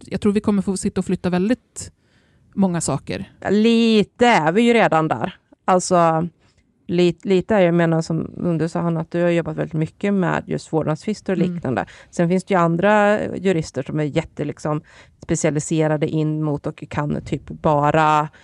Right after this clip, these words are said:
Speaker 2: eh, ja, men arvstvister och liknande. Och så har, alltså, och vi har ju redan ett gäng olika domstolar. Nu pratar ju vi nästan uteslutande brottmål, men vi har ju också Arbetsmarknadsdomstolen
Speaker 3: Mm.
Speaker 2: och så vidare och så vidare, som rör väldigt mycket olika. Så att det är inte så att det är, eh, på något sätt unheard of att vi har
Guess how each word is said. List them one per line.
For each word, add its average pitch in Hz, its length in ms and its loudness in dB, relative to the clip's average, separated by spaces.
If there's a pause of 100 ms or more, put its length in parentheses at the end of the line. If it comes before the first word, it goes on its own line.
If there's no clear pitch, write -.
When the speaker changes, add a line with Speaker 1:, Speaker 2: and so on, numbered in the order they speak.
(960)
Speaker 2:
eh, 180 80 -6 (840)
ja, 170 160 -2
men 156 280 0
arvstvister 160 1000 -2
och 135 100 -4
liknande. 131 720 -6
Och 156 100 -4
så 165 120 -4
har, 165 300 -2
alltså, 165 220 -2
och 160 140 0
vi 175 60 2
har 180 320 2
ju 208 100 0
redan 151 340 0
ett 151 200 -6
gäng 180 340 2
olika 147 300 -2
domstolar. 151 480 -4
Nu 185 140 0
pratar 165 340 -4
ju 165 80 -2
vi 170 180 -2
nästan 160 280 -4
uteslutande 151 580 -6
brottmål, - 540 -2
men 160 120 -4
vi 151 100 -2
har 160 140 -2
ju 165 60 0
också - 240 -4
Arbetsmarknadsdomstolen 160 1160 -6 (160)
Speaker 3:
Mm. 196 180 -6 (340)
Speaker 2:
och 170 200 0
så - 80 -12
vidare 131 260 -2
och 156 60 -6
så 143 100 -10
vidare, 139 260 -2
som 151 200 -2
rör 139 440 0
väldigt 170 480 -2
mycket 180 180 -2
olika. - 280 -6
Så - 80 -6
att 156 80 -6
det 175 60 0
är 165 40 2
inte 165 220 -2
så 180 180 -2
att 156 140 -2
det 160 80 2
är, 147 220 2
eh, 147 160 0
på - 120 -6
något 147 140 -2
sätt - 240 -8
unheard 170 520 2
of - 260 -2
att - 180 -8
vi 139 100 -2
har 139 400 -4